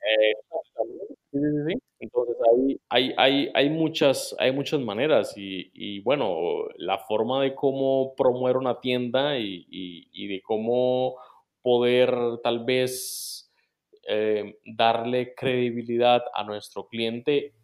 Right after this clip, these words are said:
es enfocándonos en un nicho específico, como lo dijiste antes. ¿Qué es un nicho específico? Bueno, am,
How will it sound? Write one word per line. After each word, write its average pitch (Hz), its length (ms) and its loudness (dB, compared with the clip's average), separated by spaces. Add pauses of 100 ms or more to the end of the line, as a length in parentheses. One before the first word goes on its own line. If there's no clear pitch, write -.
(100)
es 113 480 -2
enfocándonos 117 640 -2
en 107 80 -4
un 117 240 -4
nicho 127 560 -4
específico, - 840 -8 (340)
como 110 240 -4
lo 104 80 2
dijiste 101 540 -8
antes. - 600 -12
¿Qué 156 100 2
es 151 100 2
un 170 100 -2
nicho 170 220 -4
específico? 156 640 -4
Bueno, 139 460 0 (160)
am, 110 520 2